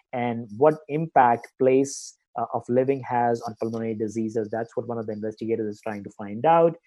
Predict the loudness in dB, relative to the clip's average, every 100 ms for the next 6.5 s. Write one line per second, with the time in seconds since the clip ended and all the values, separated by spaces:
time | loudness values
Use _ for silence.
0 | _ -4 0 4 4 4 4 2 0 -6
1 | -6 -2 0 0 -2 -4 -2 0 4 4
2 | 2 _ _ -8 -6 -4 -2 0 0 -2
3 | -4 2 4 4 2 _ _ _ -6 -4
4 | -2 -2 2 2 4 2 2 2 -2 -2
5 | -4 -2 -4 -4 -4 -2 -4 -4 -6 -2
6 | 0 2 2 2